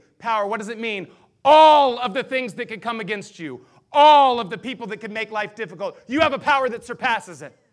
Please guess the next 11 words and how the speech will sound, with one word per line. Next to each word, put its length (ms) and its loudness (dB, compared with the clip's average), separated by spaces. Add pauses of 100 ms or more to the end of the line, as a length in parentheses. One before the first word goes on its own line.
(420)
You 100 0
have 80 0
a 60 -6
power 680 2 (180)
that 140 -4
is 100 -6
higher. 380 -2
It's 160 -10
above 260 -4
every 280 -4
weakness, 540 -10